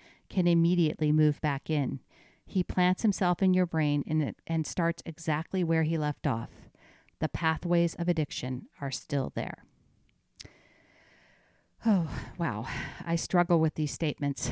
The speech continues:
<laughs> as they really appear to fly directly in the face of what she says is the goal of this book. Remember, this is her goal.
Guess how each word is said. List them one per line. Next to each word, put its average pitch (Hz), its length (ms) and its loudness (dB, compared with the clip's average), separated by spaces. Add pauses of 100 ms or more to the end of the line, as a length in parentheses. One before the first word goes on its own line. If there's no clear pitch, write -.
(100)
<laughs> - 100 -10
as 156 160 -4
they 156 140 0
really 165 380 0
appear 156 360 -6
to - 160 -6
fly 147 360 -2
directly 143 600 -4
in 175 140 0
the 147 80 0
face 147 500 -4 (480)
of 165 160 2
what 165 160 2
she - 160 -4
says 165 460 0
is 160 140 -6
the 165 100 -2
goal 147 380 0
of 147 120 -6
this 147 220 -2
book. - 380 -4 (920)
Remember, 156 600 2 (100)
this 165 200 2
is 160 160 0 (200)
her 180 200 4
goal. 160 400 0